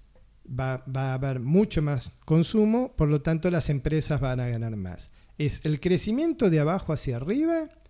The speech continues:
o el crecimiento de arriba hacia abajo? Ahora los republicanos dicen, si, si los negocios van a tener que pagar, los comercios, ¿no? Estamos hablando más de, de, de alguien minorista, algo más chico, van a tener que pagar quince dólares la hora,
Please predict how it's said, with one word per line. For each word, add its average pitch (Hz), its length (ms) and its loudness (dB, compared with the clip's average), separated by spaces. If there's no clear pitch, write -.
o 160 100 4
el 151 100 0
crecimiento 160 680 0
de 143 100 4
arriba 139 480 0
hacia 123 240 -4
abajo? 95 480 -10
Ahora 151 380 0
los 156 160 2
republicanos 160 640 2
dicen, 110 340 -2
si, 120 400 -6
si 131 160 -4
los 127 160 0
negocios 131 840 2
van 139 200 0
a 156 140 0
tener 147 260 -2
que 151 120 -2
pagar, 127 600 -4
los 107 160 -8
comercios, 120 680 -2
¿no? 247 160 -2
Estamos 123 360 -4
hablando 139 340 -2
más 143 260 -2
de, 139 160 -2
de, 104 400 -6
de 120 160 -8
alguien 123 640 -6
minorista, 147 840 0
algo 123 180 -2
más 120 180 -4
chico, 117 340 -4
van 139 160 -2
a 156 60 0
tener 147 200 -2
que 139 120 -6
pagar 123 360 -4
quince 170 400 2
dólares 170 340 4
la 175 160 2
hora, 208 380 2